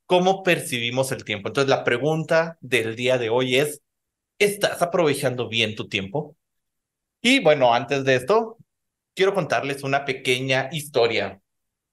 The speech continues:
Hagan de cuenta que hace algunos años, una persona muy exitosa empezó desde más o menos ahí por los treinta años a, a hacer negocios y demás, y se dedicó a amasar una gran fortuna, se dedicó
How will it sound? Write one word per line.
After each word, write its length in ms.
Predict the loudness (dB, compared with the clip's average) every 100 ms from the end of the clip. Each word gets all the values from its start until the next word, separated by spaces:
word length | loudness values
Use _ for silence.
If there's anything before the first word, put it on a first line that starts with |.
| _ _ _ _
Hagan 280 | 0 2 2
de 100 | 2
cuenta 480 | 0 2 0 0 -2 _ _ _ _ _ _
que 340 | 0 2 2 0
hace 720 | -6 -4 -2 0 2 0 0
algunos 420 | 0 0 0 -2 0
años, 600 | 0 0 -6 -10 -20 _ _ _ _ _ _ _ _ _ _
una 260 | 0 2 2
persona 460 | 2 2 2 2
muy 380 | 0 0 0 0
exitosa 800 | -4 -6 -6 -4 -2 -4 -6 -10 _
empezó 800 | -12 -10 -10 -4 0 4 4 4
desde 800 | 0 -4 -6 -6 -4 -4 -6 -10 _
más 160 | -12 -8
o 20 | -4
menos 180 | -4 -4
ahí 180 | -4
por 140 | -4 -2
los 200 | -2 -4
treinta 580 | -4 -2 -4 0 2 2
años 360 | -2 -4 0
a, 220 | 0 0
a 120 | -2 -12 _ _ _ -2
hacer 280 | 2 4 6
negocios 680 | 4 6 4 4 0 -2
y 60 | 0
demás, 640 | 0 0 0 0 2 0
y 60 | -4
se 120 | -2
dedicó 540 | 0 0 -2 0 4 4
a 120 | 4
amasar 360 | 0 -6 -10
una 220 | -8 -6 -2
gran 420 | 2 4 2 0
fortuna, 580 | -2 -2 -4 -4 -2 -2
se 220 | -2 -2
dedicó 540 | -4 0 4 4 4